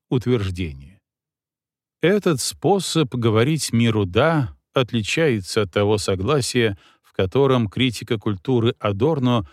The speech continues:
видит причину поддержания ложного мира. Адорно учит «быть удовлетворённым означает быть согласным». Принятие мимолётности — характерная черта Дальнего Востока.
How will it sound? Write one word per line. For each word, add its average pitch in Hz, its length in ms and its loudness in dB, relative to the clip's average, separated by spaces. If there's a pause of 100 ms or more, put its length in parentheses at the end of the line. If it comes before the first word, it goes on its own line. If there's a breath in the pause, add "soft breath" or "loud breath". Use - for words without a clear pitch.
(220 soft breath)
видит 160 440 -2
причину 135 580 -2
поддержания 110 1000 0
ложного 104 600 0
мира. 82 360 -6 (680)
Адорно 175 680 2
учит 180 480 -4 (400 soft breath)
«быть 151 480 -2
удовлетворённым 123 1000 0 (140)
означает 123 800 0
быть 110 440 -2
согласным». 85 800 -6 (2250)
Принятие 175 880 0
мимолётности — 127 1120 0 (240 soft breath)
характерная 147 880 0
черта 127 680 0
Дальнего 104 600 0
Востока. - 580 -10